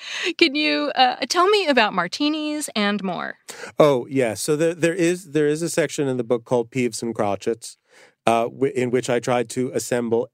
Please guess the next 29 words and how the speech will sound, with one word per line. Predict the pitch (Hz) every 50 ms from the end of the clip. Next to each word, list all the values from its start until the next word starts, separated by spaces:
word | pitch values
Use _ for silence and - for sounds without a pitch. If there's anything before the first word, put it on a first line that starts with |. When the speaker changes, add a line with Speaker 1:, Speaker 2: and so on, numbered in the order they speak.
| _ -
Speaker 2:
everything | 131 143 143 147 151 160 156 143 - - 139 135 135
that | 127 127 -
I | 123 120 117
can | - 127 117
think | 113 - - 127 120 117 127
of | 120 110
that | 113 117 131 -
drives | 110 117 110 110 110 107 101 -
certain | - 120 120 - 113 107
people | - 117 107 104 - 104 113 123
around | 107 104 107 104 101 104 104 95
the | 90 -
bend | - 104 104 101 101 104 104
insofar | - 110 107 101 - - 104 - 101 101 101
as | 101 95 92
language | 104 104 101 98 98 95 82 95
is | 92 -
concerned. | - - 90 85 - 92 87 82 78 _ _ - - - - - - _ _ -
And, | 113 110 110 107 104 104 104 104 104 101 104 _ _ _ _ _ -
um, | 107 104 107 110 113 113
they're | 104 127 117
not | 117 120 123 127 147 156 -
all | 139 131 127 120
mine, | 120 113 104 101 98 92 98 113 127 117
though | 107 110 107 107 110 -
some | - - 117 113 120
of | 117 104 98
them | 110 107 107 -
are. | 82 85 87 85 113 131